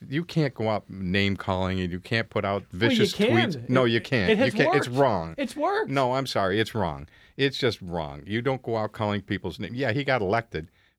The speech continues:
Speaker 1: but can he get reelected? If he, if, if, if he was to s-, to stop all that, <clears throat> y-, you know, it,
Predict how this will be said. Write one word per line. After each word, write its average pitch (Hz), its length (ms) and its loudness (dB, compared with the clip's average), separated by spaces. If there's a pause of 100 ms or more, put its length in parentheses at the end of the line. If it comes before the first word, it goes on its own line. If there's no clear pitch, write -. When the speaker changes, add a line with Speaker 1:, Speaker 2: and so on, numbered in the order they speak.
Speaker 1:
but - 240 -2
can 143 180 0
he 135 80 0
get 131 200 -2
reelected? 120 600 -2
If 107 160 -4
he, 139 220 0
if, 113 200 -4 (120)
if, 104 180 -6 (160)
if 104 200 -6
he 151 120 0
was 160 200 -2
to - 40 -8
s-, - 180 -10 (340)
to 101 100 -6
stop 147 540 -4
all 101 180 0
that, 82 300 -4 (340)
<clears throat> - 280 -14
y-, 113 360 -10 (240)
you 139 80 -6
know, 120 220 -4 (100)
it, 123 180 -8